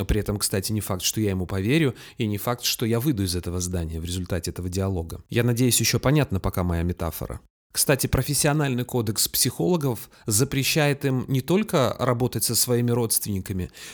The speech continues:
но и наоборот, со своими клиентами вступать в какие-то близкие взаимоотношения. Грубо говоря, профессиональный психолог в вашу комнату не войдёт. Его задача, чтобы вы окрепли в уверенности и вышли,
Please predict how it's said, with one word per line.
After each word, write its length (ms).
но 240
и 140
наоборот, 640
со 100
своими 380
клиентами 720
вступать 460
в 60
какие-то 380
близкие 440
взаимоотношения. 960
Грубо 280
говоря, 340
профессиональный 680
психолог 520
в 120
вашу 280
комнату 500
не 180
войдёт. 480
Его 220
задача, 420
чтобы 380
вы 320
окрепли 560
в 160
уверенности 760
и 100
вышли, 560